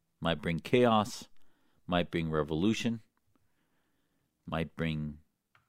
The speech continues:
bloodshed because of the chaotic nature, especially when you're pushing up against military tyrannies that only know one language, which is to shoot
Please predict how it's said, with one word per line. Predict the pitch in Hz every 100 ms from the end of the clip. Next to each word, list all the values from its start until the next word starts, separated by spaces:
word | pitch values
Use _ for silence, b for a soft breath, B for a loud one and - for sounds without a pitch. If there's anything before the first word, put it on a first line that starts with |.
| _ _ _ _ _ _ _ _ _ _ _
bloodshed | 107 90 98 - 110 104
because | 82 80 78
of | 78
the | 78 -
chaotic | - 87 85 95 101 - - b b b b b b b b _
nature, | 87 95 - 98
especially | 82 - 92 - 95
when | 90 85
you're | 78
pushing | - 90 90 85
up | -
against | 78 80 80 - - - - _ _ _ _ _ _ _ _ _ _ _ _ _ _ _ _ _ -
military | 87 82 - 78 80
tyrannies | - - 98 95 98 107 90
that | 82
only | 80 82 80
know | 80
one | 78 85 87
language, | 82 90 95 104 80
which | 73 -
is | 78 - b b _
to | -
shoot | - - 113 107